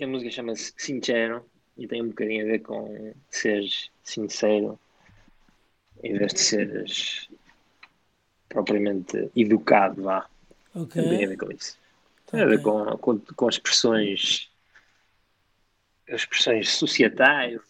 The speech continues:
Speaker 1: <laughs> e com a, com a, e com a rebelião contra isto.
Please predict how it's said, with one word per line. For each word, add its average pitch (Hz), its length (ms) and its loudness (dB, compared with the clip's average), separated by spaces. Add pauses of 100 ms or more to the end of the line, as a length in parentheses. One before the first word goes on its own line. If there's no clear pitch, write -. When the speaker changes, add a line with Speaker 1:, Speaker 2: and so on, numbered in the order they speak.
(580)
Speaker 1:
<laughs> - 2250 -12
e 123 120 -6
com - 160 -2
a, 117 300 6 (720)
com 117 100 0
a, 104 680 2 (500)
e 160 60 -12
com 131 200 0
a 113 40 2
rebelião 113 560 6
contra 107 320 -8
isto. - 540 -10